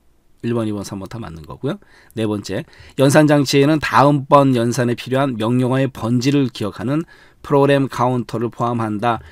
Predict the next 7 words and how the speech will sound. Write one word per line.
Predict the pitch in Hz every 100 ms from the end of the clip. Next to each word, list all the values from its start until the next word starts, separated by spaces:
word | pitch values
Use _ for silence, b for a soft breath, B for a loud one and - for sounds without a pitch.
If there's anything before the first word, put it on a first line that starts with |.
| B -
프로그램 | 135 135 131 131
카운터는 | 123 - 123 120 - 120 139 143
어디에 | - 98 101 127 120
해당이 | 110 104
되는 | 101 82 80
거예요? | 78 85 143 - b b b
제어 | - 85 78 101 143